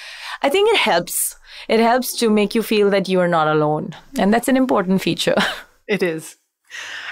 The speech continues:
Speaker 2: We first met at one of your events, Bombay Wali, and we also collaborated recently, uh, for the first time with She Talks,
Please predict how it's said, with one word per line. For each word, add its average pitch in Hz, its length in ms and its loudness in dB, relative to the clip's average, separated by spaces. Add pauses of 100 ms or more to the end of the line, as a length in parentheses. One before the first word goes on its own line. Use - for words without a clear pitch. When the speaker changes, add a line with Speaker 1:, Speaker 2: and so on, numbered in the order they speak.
(120)
Speaker 2:
We 262 260 4
first 277 420 -2
met 220 220 0
at 185 180 0
one 190 200 2
of 185 100 -2
your 165 140 0
events, 165 400 -2
Bombay 165 320 0
Wali, 151 580 -2
and 170 300 2
we 185 240 2
also 175 200 0
collaborated 170 540 0
recently, 165 720 -2
uh, 156 400 0
for - 160 -4
the 165 80 -2
first 165 180 -4
time 165 320 -2
with 156 300 -4
She - 220 -2
Talks, 165 420 -4